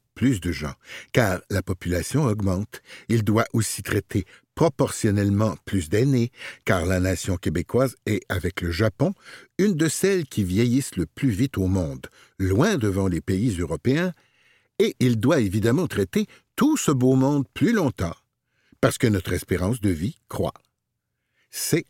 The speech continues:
la tempête parfaite. Un autre phénomène s'ajoute. Les technologies médicales et les médicaments ont évolué à la vitesse grand V.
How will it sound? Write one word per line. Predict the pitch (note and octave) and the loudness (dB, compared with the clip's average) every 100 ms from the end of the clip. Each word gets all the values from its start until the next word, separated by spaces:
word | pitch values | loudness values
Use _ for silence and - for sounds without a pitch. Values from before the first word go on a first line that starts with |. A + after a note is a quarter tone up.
| G2+ | -8
la | F2+ - - | -6 -6 -2
tempête | B2+ C3+ F3 F#3 F3+ - - - | -2 0 -2 -2 -4 -10 -10 -4
parfaite. | - - - _ - - _ _ _ _ _ _ _ _ _ _ - _ _ | -2 -4 -14 _ -20 -20 _ _ _ _ _ _ _ _ _ _ -20 _ _
Un | A#2+ A#2+ | 2 4
autre | C#3+ - F2 | 4 0 -6
phénomène | - E2 D#2 D2 - | -4 -2 -2 -4 -6
s'ajoute. | - - - - _ - - _ _ _ _ _ _ _ _ _ _ _ - | -8 -8 -10 -14 _ -20 -20 _ _ _ _ _ _ _ _ _ _ _ -2
Les | B2 | 0
technologies | F3 - F3 A2+ F#2 A#2 | 0 0 2 2 2 0
médicales | E2+ D#2 D#2 C3 C3+ | 0 -2 -4 0 2
et | E2+ | 0
les | D2+ | -2
médicaments | E2+ A2+ F#2+ - G2+ C3+ D3+ - - - | 0 0 -2 0 2 0 -2 -12 -16 -2
ont | D3 D3+ | 0 2
évolué | B2 G2+ G#2+ F#2 B2+ G2+ | 0 2 2 2 2 2
à | |
la | F2+ | 0
vitesse | E2 A2+ D3+ B2 | -2 -2 0 -2
grand | F2+ G#2 G2+ | -2 0 0
V. | C#2+ C#2 | -2 -8